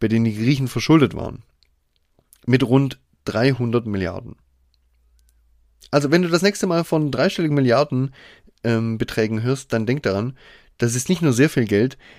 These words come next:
das ist sehr, sehr, sehr, sehr viel Geld. Dreihundert Milliarden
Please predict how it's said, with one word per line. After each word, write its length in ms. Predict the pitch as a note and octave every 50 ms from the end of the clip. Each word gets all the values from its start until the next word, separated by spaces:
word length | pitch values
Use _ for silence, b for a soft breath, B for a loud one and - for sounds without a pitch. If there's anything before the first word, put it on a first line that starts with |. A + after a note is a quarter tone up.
| B B
das 280 | - G#2+ A#2+ C3 C3 -
ist 400 | - C#3 C#3 C3 - - - _ _
sehr, 460 | B2+ B2 A#2 D3+ E3+ F#3 F#3 F3+ D#3+
sehr, 340 | A#2+ B2+ C3+ C3 B2 A#2+ A#2
sehr, 260 | G#2+ A#2+ B2+ A#2+ A2+
sehr 160 | G2+ G#2 G2+ F#2+
viel 200 | - - A2 G2+
Geld. 360 | F#2 F#2 F2+ E2+ E2 - - _ _ _
Dreihundert 440 | - A2+ B2 D#3 F#3 G3 F#3 D#3 A#2+
Milliarden 540 | A2+ A2+ G#2+ G2+ F#2 F#2 G2 G#2+ B2+ C3+